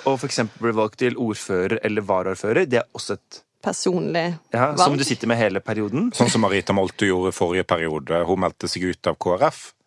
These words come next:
Speaker 3: var varaordfører, var fortsatt varaordfører etter å ha meldt seg ut.
Speaker 1: Og også da hun meldte seg inn i
Speaker 2: Partiet
Speaker 1: Partiet
Speaker 2: De
Speaker 1: De Kristne.
Speaker 2: Kristne.
Speaker 3: Ja.
Speaker 1: Eller sånn som, hva han heter, han, han som bytta med masse partier for noen år siden i bystyret.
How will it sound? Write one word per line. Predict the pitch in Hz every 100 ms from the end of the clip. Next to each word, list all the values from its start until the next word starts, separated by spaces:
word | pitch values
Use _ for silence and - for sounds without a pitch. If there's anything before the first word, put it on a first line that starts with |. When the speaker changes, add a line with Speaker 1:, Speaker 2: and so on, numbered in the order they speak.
| _
Speaker 3:
var | - 101 90
varaordfører, | 95 87 80 - 87 104 160 - _ _ _ _ _ -
var | 135
fortsatt | 151 123 92
varaordfører | 85 87 85 73 87 80 82
etter | -
å | 87
ha | 78
meldt | - -
seg | -
ut. | - - - -
Speaker 1:
Og | 120 127 -
også | 117 - 151
da | 151
hun | 143
meldte | 131 107
seg | 120 120 -
inn | 110 107 101 101 -
i | 101 98 98 - - -
Speaker 2:
Partiet | 220 -
Speaker 1:
Partiet |
Speaker 2:
De | 156
Speaker 1:
De | 202
Kristne. | - 165 165
Speaker 2:
Kristne. | - 165 -
Speaker 3:
Ja. | -
Speaker 1:
Eller | 143 151
sånn | 147
som, | 127 147 143 -
hva | 120
han | 147
heter, | 147 123 -
han, | 123
han | 120 131
som | 139
bytta | 127 - 107 107
med | 117
masse | 120 117 -
partier | - 95 101 - -
for | - 110
noen | 107
år | 95
siden | - 80 - -
i | 101 101 98 98
bystyret. | 85 - 95